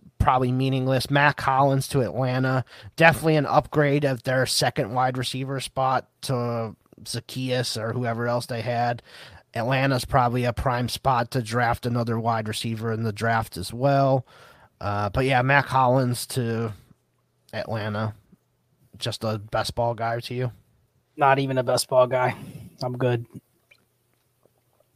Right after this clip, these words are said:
Speaker 1: Yeah, I'm glad I traded him, um, last year, like, before the playoffs and let some teams use him, and then he didn't do anything, and I got him off my roster.
Speaker 2: Yep.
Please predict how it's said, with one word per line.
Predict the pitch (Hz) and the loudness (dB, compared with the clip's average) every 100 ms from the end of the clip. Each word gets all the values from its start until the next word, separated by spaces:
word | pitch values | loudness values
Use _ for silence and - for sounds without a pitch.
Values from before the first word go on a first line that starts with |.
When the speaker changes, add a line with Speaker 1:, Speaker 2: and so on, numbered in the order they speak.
| _ | _
Speaker 1:
Yeah, | 143 120 | -8 -6
I'm | 127 | -4
glad | 127 135 | 0 2
I | 123 | 2
traded | - - 120 123 | -2 -2 -2 -4
him, | 123 120 117 107 | -4 -4 -4 -4
um, | 110 110 107 - _ _ _ _ _ - | -4 -4 -6 -12 _ _ _ _ _ -8
last | 123 127 131 - | -2 0 0 -2
year, | 127 | -2
like, | 113 120 - | 0 -2 -2
before | 120 127 123 | -6 -2 -2
the | 120 | -2
playoffs | - 123 120 120 113 - | -2 -2 0 -2 -2 -6
and | 107 113 | -8 -6
let | 113 - | -6 -6
some | - 110 | -6 -6
teams | - 113 113 107 | -4 -6 -6 -6
use | 113 107 | -4 -4
him, | 117 117 _ _ - | -4 -6 _ _ -10
and | 113 | -6
then | 117 | -4
he | 110 | -4
didn't | 113 110 | -6 -6
do | 104 107 | -6 -6
anything, | 107 101 104 104 | -4 -4 -6 -6
and | 90 | -8
I | 98 | -8
got | 98 92 | -8 -8
him | |
off | 92 87 | -8 -8
my | 73 | -8
roster. | 69 50 - - - _ _ _ _ _ - | -8 -10 -14 -16 -16 _ _ _ _ _ -16
Speaker 2:
Yep. | 113 120 147 | -8 -6 -6